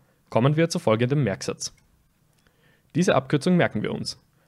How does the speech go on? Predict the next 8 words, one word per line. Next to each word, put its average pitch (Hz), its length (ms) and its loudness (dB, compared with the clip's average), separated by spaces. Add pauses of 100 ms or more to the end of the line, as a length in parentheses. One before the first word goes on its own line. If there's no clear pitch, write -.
(280)
Drei 110 240 4
Achtel 120 420 0
von 107 240 0
hundertzwanzig 101 720 -2 (400)
ergibt - 420 -2
in 127 140 0
mathematischer 110 640 0
Sprache 131 480 0